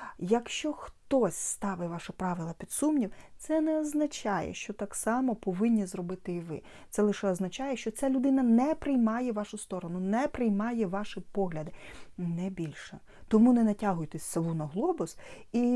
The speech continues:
не намагайтеся щось там доказати, ну, я не знаю, там, на кулачному бою. Це вам не допоможе. Тому, трієчки, налаштовуємося, що день завтра буде дещо спокусливий, дещо цікавий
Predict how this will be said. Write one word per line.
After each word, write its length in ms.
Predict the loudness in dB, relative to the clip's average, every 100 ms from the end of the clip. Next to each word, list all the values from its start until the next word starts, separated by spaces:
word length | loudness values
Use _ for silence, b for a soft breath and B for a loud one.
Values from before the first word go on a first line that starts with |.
| 4 4
не 180 | 6 8
намагайтеся 640 | 6 6 2 0 -2 -2
щось 220 | -2 -4
там 200 | -2 -2
доказати, 720 | -2 -4 -2 -2 -2 -4 -4 -4
ну, 140 | -6
я 140 | -6 -6
не 80 |
знаю, 220 | -8 -10 -12
там, 180 | -10
на 60 | -8
кулачному 500 | -6 -6 -6 -6 -4
бою. 260 | -4 -8 -10 B B B
Це 320 | -4 0 0 -2 -10 -4
вам 280 | 0 0
не 100 | -2
допоможе. 500 | -6 -10 -10 -10 -12 -16 B B B B
Тому, 220 | 4 6
трієчки, 460 | 6 4 4 -2 -12 -14 -20 -20 -20 -20 -14 -2
налаштовуємося, 760 | 0 2 0 -2 -2 -6 -8
що 320 | -8 -6 -4 0
день 260 | 0 -2
завтра 260 | -6 -6 -6
буде 200 | -4 -4
дещо 380 | -2 -4 -4 -8
спокусливий, 760 | -8 -6 -4 -4 -2 0 0 2
дещо 400 | 2 2 -4 -10
цікавий 680 | -8 -10 -8 -6 -4 -4